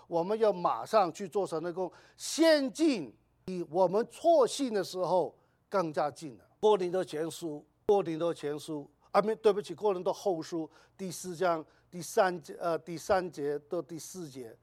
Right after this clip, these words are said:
我们刚刚读过第三节到第四节，对吗？开始的时候读过了，我就不读了。我跳到十八节，十八节说什么呢？“原来我们不是顾念所见的，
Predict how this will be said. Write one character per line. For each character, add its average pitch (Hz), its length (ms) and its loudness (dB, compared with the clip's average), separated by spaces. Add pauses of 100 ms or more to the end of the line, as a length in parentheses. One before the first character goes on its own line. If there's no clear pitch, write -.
(200)
我 165 120 2
们 190 160 -2
刚 214 200 4
刚 208 160 2
读 170 200 -6
过 196 160 2
第 175 160 -8
三 185 240 0
节 165 120 -2
到 165 160 -2
第 160 160 -8
四 180 240 -10
节， 147 240 -6 (300)
对 180 140 -4
吗？ 165 180 -4 (300)
开 202 160 2
始 180 160 -8
的 180 100 -2
时 165 100 -6
候 156 140 0 (160)
读 156 140 -10
过 185 180 0
了， 156 140 2
我 143 180 -4
就 165 160 -2
不 196 180 -10
读 143 220 -8
了。 135 120 -4 (360)
我 147 120 -6
跳 220 280 2
到 208 160 2
十 175 240 -8
八 180 260 2
节， 139 320 -6
十 - 200 -6
八 240 200 4
节 202 140 -2
说 208 180 0
什 185 140 -2
么 185 120 -4
呢 185 140 -2 (320)
？“原 214 420 4
来 233 220 6
我 180 200 2
们 165 240 -2
不 285 220 -2
是 254 180 -6
顾 277 320 -4
念 233 300 0
所 147 360 -2
见 247 520 2
的， 143 200 0